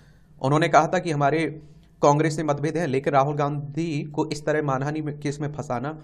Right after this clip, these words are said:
ठीक नहीं है। जनता और विपक्ष का काम सवाल पूछना है। अब राहुल गांधी पर का मानहानि का मामले में दोषी करार दिए जान-, जाने को ऐसे भी देख सकते हैं कि देश में इसी साल लोकसभा चुनाव होने वाले हैं। सभी पार्टियां अपने जी जान लगाकर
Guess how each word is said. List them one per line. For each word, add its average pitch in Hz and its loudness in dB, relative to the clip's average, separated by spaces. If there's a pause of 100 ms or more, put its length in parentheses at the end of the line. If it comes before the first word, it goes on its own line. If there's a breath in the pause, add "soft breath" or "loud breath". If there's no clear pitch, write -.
(220 loud breath)
ठीक 156 0
नहीं 113 -4
है। 104 -6
जनता 139 0
और 147 2
विपक्ष 135 -4
का - -6
काम 139 -4 (220 loud breath)
सवाल 143 4
पूछना 113 -8
है। 120 -10 (640 soft breath)
अब 120 6
राहुल 143 6
गांधी 147 2
पर 147 0
का 143 2
मानहानि 135 -2
का 156 -4 (220)
मामले 123 0
में 139 -2
दोषी 143 0
करार 143 2
दिए 139 -4
जान-, 131 -2 (320 loud breath)
जाने 123 2
को 147 -2
ऐसे 127 -2
भी 147 -2
देख 147 -4
सकते - -8
हैं 127 -12 (180 loud breath)
कि 131 -2
देश 151 0
में 190 -4
इसी 165 -8
साल 160 2
लोकसभा 147 0
चुनाव 147 -2
होने 143 -2
वाले 127 0
हैं। 120 -8
सभी 147 -4
पार्टियां 147 0
अपने 139 -4
जी 123 -6
जान 135 0
लगाकर 127 -2